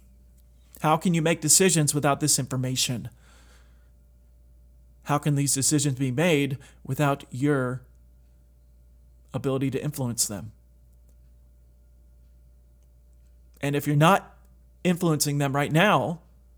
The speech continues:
when? When will you have a seat at that table? If the answer is never, "Brother, go find another job." if the answer is never, if you are not in that position to have a say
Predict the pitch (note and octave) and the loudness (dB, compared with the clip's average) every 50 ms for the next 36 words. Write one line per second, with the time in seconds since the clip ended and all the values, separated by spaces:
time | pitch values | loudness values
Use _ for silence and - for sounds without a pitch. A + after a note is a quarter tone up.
0 | - - - C3+ D3 E3+ A3 A#3 - D#3 - - _ _ _ - - - - - | -20 -16 -6 -2 0 0 2 0 -2 -4 -8 -14 _ _ _ -20 -20 -20 -20 -20
1 | - - - - - _ - - - C3 D3 E3+ G3+ G#3 G3+ F3+ D#3 D3+ C#3+ D3+ | -20 -20 -20 -20 -20 _ -20 -8 -2 0 2 2 4 6 6 6 6 6 4 4
2 | D3 C#3 C3 - - C#3 B2+ C3 - C3+ - - C3+ B2+ B2 A#2+ A2+ A#2+ A#2+ - | 2 0 0 -2 -2 -2 -4 -4 -6 -4 -2 -2 -2 -2 0 -2 -4 -4 -4 -2
3 | D3 C#3 C#3+ F3+ G3 F#3+ F#3+ - D#3+ C3+ C3 C#3+ E3 G3 E3 D3 C3+ - - - | 0 0 2 2 0 0 0 0 0 0 0 2 2 2 2 2 0 -2 -6 -12
4 | - - - - - - C#3+ E3+ F#3+ G3 D#3 D#3 G3 F#3+ G3+ G3 F3+ F3 E3+ E3 | -20 -20 -20 -20 -6 0 2 4 4 4 4 2 2 2 2 2 4 4 4 4
5 | D3 C3+ D3+ D#3 E3 D#3+ D3+ C3 A2+ - - - - - - - - _ _ _ | 2 4 4 2 4 4 2 0 -2 -8 -14 -20 -20 -20 -20 -20 -20 _ _ _
6 | - - - C#3 - C#3+ D3 D3+ D3 - D#3 C3 C3+ C#3 C3+ C3+ B2+ B2+ - - | -8 -4 -4 -4 -2 -2 -2 -2 -2 -2 -2 -2 -2 -2 -2 -2 -2 -4 -6 -4
7 | B2+ B2+ - B2 E3 F3+ - - - C#3+ C#3 C3 C#3 C#3+ D3 C#3+ C#3+ - - - | -6 -6 -4 -4 -4 -4 -2 0 0 0 0 0 0 0 0 0 -2 -4 -8 -16
8 | - - D3 D#3 D#3 D3+ C3+ - - C#3+ B2 B2+ C3 C3 - - D#3 E3 F3+ F#3 | -10 -6 -4 -2 -2 -2 -2 -2 -2 -2 -2 -2 -2 -4 -2 -4 -4 -4 -4 -6
9 | - - - - - - - - - - - - - - - - - C#3+ B2+ C3+ | -8 -12 -20 -20 -20 -20 -20 -20 -20 -20 -20 -20 -20 -20 -10 -4 0 0 2 4
10 | C#3+ D3 D3+ D3+ - - - D3 B2+ B2+ B2 D3 F3 G3 F#3 | 4 4 4 4 4 4 4 2 2 0 0 0 0 0 -2